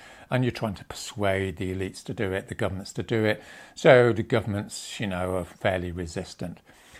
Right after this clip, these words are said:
But then there's this pre-revolution moment when they, when the governments, the, the system starts saying, "Well, maybe we can use this new democracy to, to strengthen our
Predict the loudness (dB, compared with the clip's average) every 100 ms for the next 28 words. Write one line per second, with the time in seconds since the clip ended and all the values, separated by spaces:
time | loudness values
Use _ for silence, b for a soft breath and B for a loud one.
0 | B 6 8 8 6 4 2 2 0 2
1 | 2 2 4 4 4 2 2 2 0 -2
2 | 0 2 0 -2 B B B -4 -2 2
3 | 4 4 2 -2 -6 -4 -2 0 -2 -6
4 | -4 -4 -2 -6 -6 0 0 0 -2 0
5 | 4 10 10 10 4 4 2 2 2 0
6 | -2 -4 -6 -4 4 8 8 8 4 0
7 | -4 -6 -8 b b b b b b b
8 | b b b _ -2 0 2 0 2 2
9 | 0 0 0 -2 -8 -6 -4 -4 -4 -2
10 | 0 0 -6 _ _ -20 -18 -10 0 2
11 | 4 2 0 -2 -2 -4 -6 -8 0 2
12 | 2 0 0 2 2 2 0